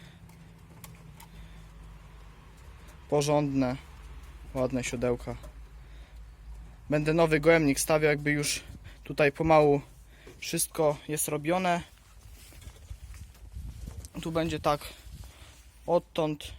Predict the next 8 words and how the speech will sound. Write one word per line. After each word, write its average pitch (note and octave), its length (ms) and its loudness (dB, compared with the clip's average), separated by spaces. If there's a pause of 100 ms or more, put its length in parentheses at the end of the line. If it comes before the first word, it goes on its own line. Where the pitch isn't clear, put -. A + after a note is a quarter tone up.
(840)
do C#3 140 -4
końca. F3 560 2 (2250)
Tutaj D3 500 -2
dotąd. D3 520 -4 (2250)
Troszkę F3+ 400 -2
wąski, G3 420 2
ale E3 260 6 (360)
długi. F3+ 540 -2